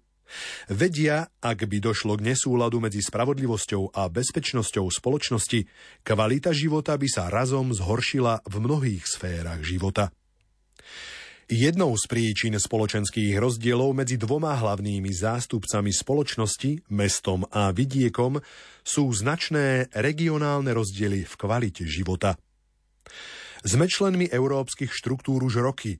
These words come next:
a situácia medzi kvalitou života v slovenských metropolách a vo zvyšku krajiny sa všade síce zlepšuje, ale nie rovnakým tempom, a preto sa rozdiely prehlbujú.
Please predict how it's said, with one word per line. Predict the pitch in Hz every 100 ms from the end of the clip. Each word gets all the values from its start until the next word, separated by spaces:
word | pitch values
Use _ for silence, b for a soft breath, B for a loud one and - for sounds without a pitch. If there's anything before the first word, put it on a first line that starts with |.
| _ -
a | 104 92
situácia | - 104 113 110 107 104 110
medzi | 104 98 104
kvalitou | - 120 123 131
života | 113 117 120 113
v | 107
slovenských | - 110 107 - 107 90
metropolách | 117 147 135 127 113 101 92 -
a | 110
vo | 113
zvyšku | 95 117 151 - 107
krajiny | - 139 131 123 - B B
sa | - 190
všade | - 190 151
síce | 131 117 107
zlepšuje, | 98 151 - 139 107 - _ _
ale | 123 120 110
nie | 120 175
rovnakým | 160 135 139 - 110 90
tempom, | 123 143 139 143 143 135 B B
a | 127 117
preto | 110 180 185
sa | 175 98 104
rozdiely | 113 95 95 85 80
prehlbujú. | 82 87 92 92 95 90 87 80